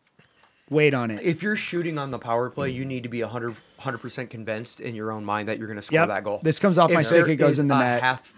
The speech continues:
Speaker 2: just a thread of doubt in your mind, that's a pass.
Speaker 1: It's gotta be all high, high, high probabilities.
Speaker 2: Yep.
Speaker 1: Abso-freaking-lutely.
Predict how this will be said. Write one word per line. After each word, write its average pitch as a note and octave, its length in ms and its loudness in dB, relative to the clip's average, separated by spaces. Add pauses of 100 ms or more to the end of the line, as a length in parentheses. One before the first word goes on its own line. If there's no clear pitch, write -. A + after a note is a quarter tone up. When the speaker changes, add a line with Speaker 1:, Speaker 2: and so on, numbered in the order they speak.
(680)
Speaker 2:
just C#3+ 180 -8
a E3 100 -6
thread C#3+ 580 -6
of A#2+ 160 -10
doubt C3 300 -2
in B2+ 120 -10
your A#2+ 120 -8
mind, B2 420 -8 (400)
that's A2 220 -2
a - 20 -18
pass. - 180 -8
Speaker 1:
It's C#3+ 220 2
gotta C#3+ 240 4
be C#3+ 120 2
all C3+ 360 2
high, B2 300 0
high, A#2+ 220 -2
high A2 260 -4
probabilities. G#2 960 -6
Speaker 2:
Yep. - 40 -20 (300)
Speaker 1:
Abso-freaking-lutely. G#2+ 1040 -8